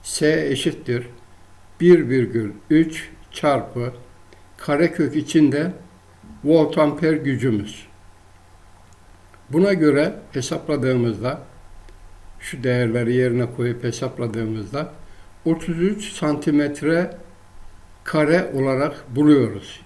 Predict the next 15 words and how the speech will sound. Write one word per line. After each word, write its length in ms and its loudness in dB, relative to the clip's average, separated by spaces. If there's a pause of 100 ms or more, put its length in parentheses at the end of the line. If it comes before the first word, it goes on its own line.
(120)
Yani 440 0 (400)
şu 440 -2
göbeğin 840 4 (360)
kesitini, 840 2 (880)
orta 300 4
göbeğin 500 2
kesiti 600 -2 (500)
otuz 380 0 (100)
üç 400 2 (140)
santimetre 960 -2 (380)
kare 460 0 (500)
olacak. 440 0 (1700)
Standart 680 2
trafoların 720 2
ölçüleri 800 4